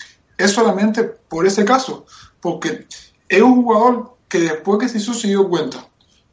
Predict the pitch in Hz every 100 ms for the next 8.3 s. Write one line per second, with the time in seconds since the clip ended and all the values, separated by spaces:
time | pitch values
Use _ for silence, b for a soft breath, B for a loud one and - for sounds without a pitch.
0 | - 175 175 165 208 226 214 175 - 165
1 | - 147 151 160 131 - _ _ _ -
2 | 147 180 202 196 180 247 196 - - _
3 | _ _ _ _ _ _ _ _ 180 170
4 | 170 170 220 262 226 220 202 226 285 269
5 | - - 196 202 208 262 262 247 269 -
6 | - _ _ - 220 - _ - 196 208
7 | 202 294 349 226 - - 180 185 320 -
8 | 202 -